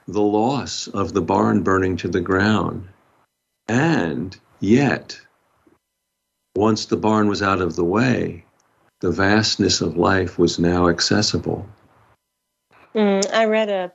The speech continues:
Speaker 2: a beautiful sacred text, and it had a, a story about a samurai as well. And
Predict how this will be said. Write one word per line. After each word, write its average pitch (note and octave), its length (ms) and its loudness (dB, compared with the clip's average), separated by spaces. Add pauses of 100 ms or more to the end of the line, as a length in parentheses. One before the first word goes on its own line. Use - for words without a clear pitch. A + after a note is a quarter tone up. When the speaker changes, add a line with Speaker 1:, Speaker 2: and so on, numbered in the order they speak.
(120)
Speaker 2:
a F#3+ 100 -12
beautiful G3 800 -4 (180)
sacred F#3 460 -4
text, - 580 -2
and F3+ 160 2
it F#3 160 0
had G3 300 0 (100)
a, E3+ 260 -2 (840)
a G#3 60 0
story F#3 520 2
about E3+ 360 -2
a E3+ 60 -2
samurai E3+ 580 0
as E3+ 180 0
well. F3 560 0
And E3+ 480 0